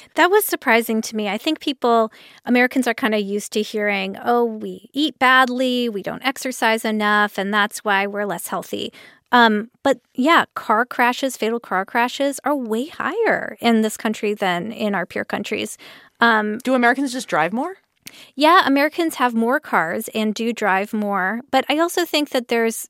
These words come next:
Speaker 1: things about how the cities are built. When the cities really are designed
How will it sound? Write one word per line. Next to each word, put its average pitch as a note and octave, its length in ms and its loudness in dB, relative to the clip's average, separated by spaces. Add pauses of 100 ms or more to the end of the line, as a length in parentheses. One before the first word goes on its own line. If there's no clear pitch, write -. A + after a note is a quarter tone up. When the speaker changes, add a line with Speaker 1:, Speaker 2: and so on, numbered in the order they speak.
Speaker 1:
things G#3+ 240 -4
about G#3 260 0
how A3 220 0
the G#3+ 120 -4
cities A3+ 340 -4
are F#3+ 80 -2
built. - 500 -8 (480)
When B3 460 2
the B3 120 0
cities C#4+ 320 0
really A3+ 320 4
are G#3+ 140 0
designed G3+ 680 -4